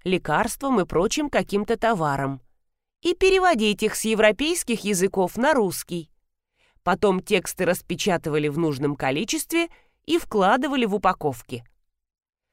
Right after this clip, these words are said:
А то советские люди, которые владели иноземными наречиями на уровне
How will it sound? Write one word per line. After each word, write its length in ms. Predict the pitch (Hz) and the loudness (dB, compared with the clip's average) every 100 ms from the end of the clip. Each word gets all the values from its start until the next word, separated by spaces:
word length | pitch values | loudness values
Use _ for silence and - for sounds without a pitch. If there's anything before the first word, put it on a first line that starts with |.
| - | -8
А 140 | 160 | -4
то 120 | 185 | -2
советские 640 | 175 190 190 190 - 196 | 0 2 2 0 -2 0
люди, 340 | 190 226 262 160 | 2 2 2 0
которые 440 | 175 175 190 170 | 0 0 2 2
владели 520 | 156 185 185 226 165 | 2 2 4 4 4
иноземными 600 | 170 175 180 208 175 170 | 2 2 2 2 2 0
наречиями 640 | 175 170 214 220 196 175 175 | 2 2 2 2 0 2 2
на 120 | 165 | 4
уровне 520 | 202 196 180 185 - | 4 2 4 2 2